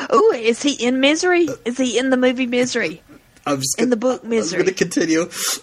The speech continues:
Speaker 2: Uh, more stunt casting!
Speaker 1: So, okay, so we see Laura, Clark's mother.
Speaker 2: Uh-huh.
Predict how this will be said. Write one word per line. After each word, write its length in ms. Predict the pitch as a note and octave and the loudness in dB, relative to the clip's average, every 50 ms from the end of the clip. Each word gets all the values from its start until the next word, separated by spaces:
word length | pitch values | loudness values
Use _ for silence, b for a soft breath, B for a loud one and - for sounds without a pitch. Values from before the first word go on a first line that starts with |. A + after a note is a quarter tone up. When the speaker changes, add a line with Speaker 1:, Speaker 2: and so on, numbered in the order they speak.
| _ _ _ | _ _ _
Speaker 2:
Uh, 260 | D#3+ D#3+ D3+ D#3 D3+ - - | 0 2 2 2 0 -2 -8
more 260 | - F3+ G#3+ C4+ D4+ D4 | -4 -2 0 2 2 2
stunt 320 | - - F#4 E4+ E4 B3 | 0 2 0 0 0 0
casting! 840 | - D4 D#4 C#4+ - - D#4+ D4 C#4+ C#4 C4 B3 A3 F3 D3+ C3 A2 - _ _ _ _ _ | 0 0 2 2 0 0 0 2 2 2 2 2 0 -2 -4 -8 -10 -12 _ _ _ _ _
Speaker 1:
So, 600 | - - - C#4+ C#4 C4+ C4+ C4 B3+ C4 C4 C4 - | -16 -8 -2 0 2 2 2 2 2 2 0 0 0
okay, 400 | G#3+ A#3 - A#3+ G3+ G3 F3+ F3+ | 0 -2 0 2 2 2 2 2
so 220 | F#3 - - A3+ G#3+ | 0 0 0 0 2
we 180 | G#3+ A3+ B3 | 2 2 2
see 260 | B3 - - C4+ C4+ | 0 0 2 2 2
Laura, 680 | C4 A#3 A#3 A3+ A3 G#3+ G3 F3+ E3+ D#3+ D3 D#3+ F3+ - _ _ _ | 2 2 2 2 2 2 2 2 0 0 -2 -4 -6 -10 _ _ _
Clark's 440 | - - G#3+ G#3 G3 - - - G#3+ | -6 -2 0 0 0 0 -4 -8 -6
mother. 400 | G#3+ G#3 G3 F#3 E3+ - - - | -2 0 0 0 0 -2 -4 -6
Speaker 2:
Uh-huh. 520 | D3+ D3 D3 D#3 D3+ D3+ D#3 E3 F#3 F#3+ | -4 -4 -2 -2 -2 0 0 -2 -4 -6